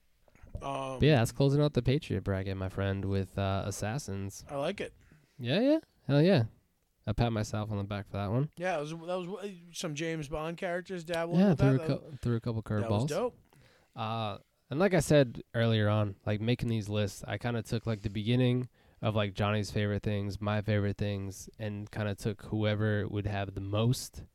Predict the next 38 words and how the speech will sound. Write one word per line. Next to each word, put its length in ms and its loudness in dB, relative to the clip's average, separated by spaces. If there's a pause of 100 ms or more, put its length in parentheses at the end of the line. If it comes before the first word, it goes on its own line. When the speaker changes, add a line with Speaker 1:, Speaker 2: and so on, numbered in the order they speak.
(100)
Speaker 2:
and 200 -4
put 220 0
our 200 0
own 220 -4
favorites 680 -6 (180)
into 240 -4
that 240 -6
category 680 0 (160)
Speaker 1:
Yep. 320 -12
Speaker 2:
and 160 0
kinda 260 2
filled 420 2
out 200 -2
the 100 -2
rest 360 -2
with, 140 -4
like, 220 -6
these 220 -6
one-offs, 680 -6
which 360 -6
probably 340 -6
all 240 -2
will 80 0
be 300 -2
a 100 -6
one-off 520 -2 (100)
versus, 400 -6
like, 220 -12
our 140 -8
top, 380 -6 (600)
our 160 -4
top 300 -8
favorites. 580 -4 (320)
Speaker 1:
Right. 320 -10
Speaker 2:
Which 340 0 (420)
leads 260 0
me 140 -2
to 560 8